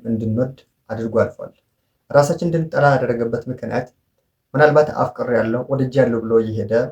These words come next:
ልጅ «አንተ ለኔ አትገባም፣ አንተ እኮ መጥፎ ነህ፣ አንተ እንደዛ ነህ» ብሎ ሊያባርሩ ይችላሉ። እዛኔ በህፃንነት ሙሉ በሙሉ ልብ ስናወራ ስለነበረ ወይም ደግሞ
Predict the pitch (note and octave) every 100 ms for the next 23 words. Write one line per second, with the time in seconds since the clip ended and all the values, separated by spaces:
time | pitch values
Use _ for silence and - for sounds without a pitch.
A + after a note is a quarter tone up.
0 | - G#2+ A#2+ B2+ - _ _ _ _ _
1 | - A2+ B2+ C#3+ B2 A#2+ A2+ - G#2+ A2
2 | G#2+ A2 B2+ B2+ C3+ - A2+ A2+ - A2+
3 | G#2+ A#2+ B2 B2+ A2+ A2+ A2+ A2 - G#2+
4 | A2+ C3 D3 C3 B2+ A#2 A#2 G#2+ G#2+ -
5 | - F2 _ - B2 C#3 B2 A2+ C#3 F3
6 | F#3+ - - B2+ C3+ A#2 A2 B3+ - _
7 | - A#2 B2 C3+ B2+ B2 A#2+ A#2 A2+ B2+
8 | B2+ A2+ - A2+ A2+ A2 G#2+ - A2 G#2+
9 | G#2+ A#2+ D#3 - _ _ - C3 C#3 D3